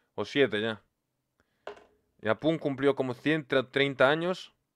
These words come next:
Literal, el peor año de la empresa Darkrai Molesca. <laughs> Eh,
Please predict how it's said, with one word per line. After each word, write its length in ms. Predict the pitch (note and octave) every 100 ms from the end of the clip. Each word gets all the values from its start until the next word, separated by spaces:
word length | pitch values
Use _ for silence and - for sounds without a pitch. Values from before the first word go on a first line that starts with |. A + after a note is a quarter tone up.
| _ _ - -
Literal, 520 | C3 B2+ B2+ D3+ E3+ -
el 220 | C#3 C3+
peor 240 | C3 C3+ D3+
año 220 | F3 E3+
de 80 | C#3+
la 60 |
empresa 420 | C#3+ A#2 D#3+ -
Darkrai 380 | D#3 C#3+ C#3+ C#3+
Molesca. 760 | C3 C3 D3+ - - - - - -
<laughs> 380 | - - - - _ - - _ _ _ _ _ _ _ _ _ _
Eh, 1600 | B3 C4+ G3+ G#2+ G#2+ A#2 B2 B2+ - C#3+ A#2+ - - C2+ -